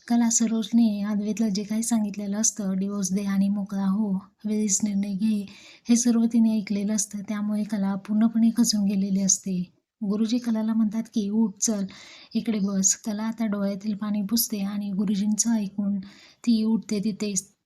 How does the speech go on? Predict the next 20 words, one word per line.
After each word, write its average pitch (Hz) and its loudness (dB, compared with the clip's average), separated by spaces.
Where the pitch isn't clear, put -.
साईडला 220 -4
स्टूल 226 2
असतो, 226 -2
तिथे 220 2
बसायला 208 -2
सांगतात 202 -2
गुरुजी. 190 0
गुरुजी 220 2
कलाला 233 2
समजावून 208 0
सांगतात 220 -2
की, 202 0
"हे 226 2
बघ 202 -2
अगं, 196 -4
आयुष्यामध्ये 226 4
अनेक 226 4
संकटे 240 2
येत 208 0
असतात 190 -2